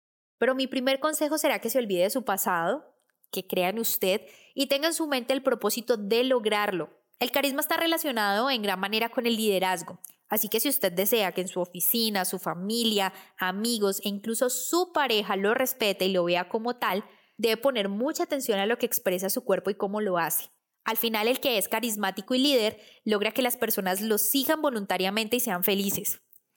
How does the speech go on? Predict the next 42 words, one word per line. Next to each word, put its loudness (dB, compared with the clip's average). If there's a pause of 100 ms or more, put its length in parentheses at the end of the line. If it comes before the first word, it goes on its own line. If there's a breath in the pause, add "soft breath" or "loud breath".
(160)
Pero 0
si -2
usted 2
está 2
escuchando -2
este 0
episodio 2
y -2
no 0
le 0
interesa 0
ser -2
en -2
lo 2
absoluto -2
un -2
líder 2 (180 loud breath)
de 0
masas, 0
ni -8
mucho -4
menos, -2 (180 loud breath)
sí 0
le 4
puedo 4
decir 2 (100)
que 2
el 2
ser 0
carismático 0
le 2
facilitará 0
y 2
abrirá 0
muchísimas -2
puertas 0
en -2
cualquier 0
meta -2
que -2
se -2
proponga. -4